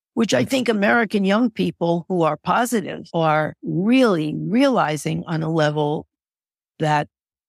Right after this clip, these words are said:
they never have before. When I talk to young people in nineteen, eighteen, seventeen, they understand that,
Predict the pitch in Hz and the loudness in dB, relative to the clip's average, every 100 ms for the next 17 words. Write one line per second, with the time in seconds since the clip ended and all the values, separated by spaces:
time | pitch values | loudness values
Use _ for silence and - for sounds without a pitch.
0 | _ 170 165 151 156 143 139 151 139 160 | _ -2 0 2 2 0 -2 -2 -4 -6
1 | - 202 208 160 160 185 - 175 180 160 | -4 0 0 0 -2 -4 -4 -4 -4 -2
2 | 151 147 185 - 196 - 277 262 - _ | 0 0 -2 -2 -4 0 0 0 -6 _
3 | _ _ _ _ _ _ _ 180 156 143 | _ _ _ _ _ _ _ 0 2 2
4 | 151 139 156 156 185 165 160 156 151 151 | -2 -2 -2 -2 0 2 4 2 2 -2
5 | - 165 151 151 147 - 147 156 156 160 | 0 0 2 2 0 -4 -2 -4 -4 -2
6 | 160 160 180 _ _ _ _ _ 240 262 | 0 -2 -4 _ _ _ _ _ 0 2
7 | 233 202 - 302 311 302 196 151 139 | 2 0 -2 -2 0 2 0 -2 -4